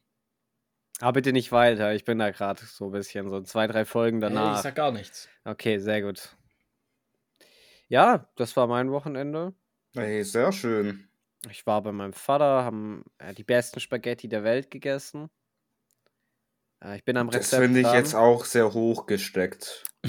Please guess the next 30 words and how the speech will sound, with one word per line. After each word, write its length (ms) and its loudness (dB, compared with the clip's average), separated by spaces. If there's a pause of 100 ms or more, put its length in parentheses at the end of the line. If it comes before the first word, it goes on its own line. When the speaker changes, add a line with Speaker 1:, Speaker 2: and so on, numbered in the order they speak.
(120)
Speaker 3:
Also 300 -2 (300)
Speaker 1:
Flo. 320 6 (1400)
Speaker 2:
Ja, 160 -4
Speaker 1:
Ich 200 -4
Speaker 2:
Mann, 120 -2
Speaker 1:
ra-, 0 - (160)
Speaker 2:
geil. 960 -4
Speaker 1:
<laughs> 100 -4
ich 80 -2
verstehe 340 2
das. 380 -2
Ich 160 -6
reiche 240 6
dir 80 -4
die 160 -2
Hand. 440 -2 (380)
Speaker 3:
Okay. 320 4
Speaker 1:
Und 100 2
ich 160 -6
lade 420 6
dich 200 -12
sehr 560 2
gerne 320 2
ein. 300 -4 (1500)
Speaker 3:
Okay. 440 6 (600)
Geil. 340 8
Speaker 1:
Äh, 240 2
Mike 280 8
natürlich 380 -4
auch. 220 0